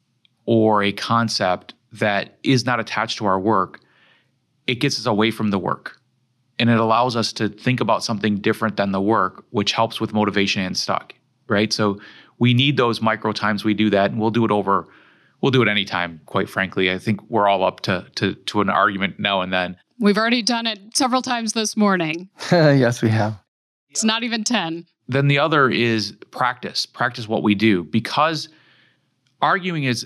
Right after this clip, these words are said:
Speaker 1: is, is a twofold thing. It's, it's trying to get your point across, but then also learning about the other person.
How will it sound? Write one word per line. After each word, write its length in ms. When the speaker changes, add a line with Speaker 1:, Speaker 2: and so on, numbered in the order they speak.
Speaker 1:
is, 440
is 160
a 120
twofold 540
thing. 160
It's, 300
it's 140
trying 360
to 160
get 180
your 260
point 300
across, 520
but 140
then 120
also 340
learning 280
about 180
the 80
other 140
person. 420